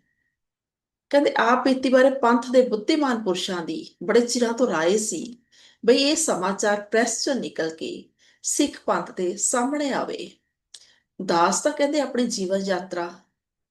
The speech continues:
ਘਾਲਣਾ ਘਾਲੇ ਹੋਏ ਪੰਥ ਦੇ ਅੱਗੇ ਰੱਖਣੋਂ ਸੰਕੋਚ ਕਰਦਾ ਹੈ, ਪਰ ਧੰਨ ਹਨ ਉਹ ਗੁਰਸਿੱਖ, ਗੁਰੂ ਕੇ ਲਾਲ, ਜਿਨ੍ਹਾਂ ਨੂੰ ਪਤਾ ਹੈ ਕਿ ਗੁਰਸਿੱਖੀ ਦਾ ਮਾਰਗ ਅਤੀ ਭੀੜਾ ਤੇ ਖੰਡਿਓ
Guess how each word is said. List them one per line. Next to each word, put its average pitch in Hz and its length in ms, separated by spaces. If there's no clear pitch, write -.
ਘਾਲਣਾ 196 500
ਘਾਲੇ 190 260
ਹੋਏ 190 140
ਪੰਥ 180 320
ਦੇ 185 140
ਅੱਗੇ 180 220
ਰੱਖਣੋਂ 180 280
ਸੰਕੋਚ 202 500
ਕਰਦਾ 170 420
ਹੈ, - 180
ਪਰ 285 240
ਧੰਨ 269 220
ਹਨ 277 240
ਉਹ 302 120
ਗੁਰਸਿੱਖ, 214 580
ਗੁਰੂ 208 320
ਕੇ 214 100
ਲਾਲ, 165 480
ਜਿਨ੍ਹਾਂ 254 320
ਨੂੰ 320 180
ਪਤਾ 190 220
ਹੈ 160 180
ਕਿ 220 160
ਗੁਰਸਿੱਖੀ 208 520
ਦਾ 170 140
ਮਾਰਗ 156 420
ਅਤੀ 277 240
ਭੀੜਾ 156 580
ਤੇ 214 120
ਖੰਡਿਓ 165 640